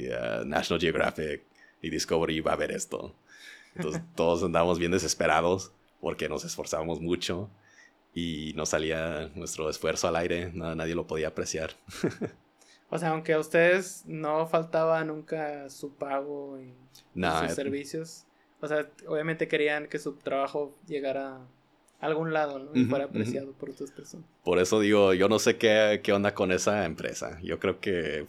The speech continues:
Speaker 1: pudo haber sido, pues, cosas, cosas, ah, clandestinas de, de billonarios, de, de
Speaker 2: <laughs>
Speaker 1: moviditas para no pagar impuestos o algo así,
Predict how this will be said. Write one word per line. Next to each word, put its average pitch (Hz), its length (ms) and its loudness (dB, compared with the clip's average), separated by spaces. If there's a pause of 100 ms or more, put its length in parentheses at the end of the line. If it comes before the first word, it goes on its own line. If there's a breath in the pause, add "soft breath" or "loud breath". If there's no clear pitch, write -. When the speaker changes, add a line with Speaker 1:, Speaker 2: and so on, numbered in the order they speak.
Speaker 1:
pudo 87 180 2
haber 87 240 4
sido, 92 540 2
pues, 78 260 -2
cosas, 92 680 0 (880 soft breath)
cosas, 90 540 2
ah, 78 440 4 (400)
clandestinas 85 800 2
de, 80 400 0
de 78 160 0
billonarios, 78 840 -2
de, 139 280 -2
de 165 300 2 (240)
Speaker 2:
<laughs> - 240 -4
Speaker 1:
moviditas 85 720 2
para 76 200 2
no 82 300 0
pagar 85 240 4
impuestos 85 840 2
o 76 320 2
algo 85 400 2
así, 80 460 -2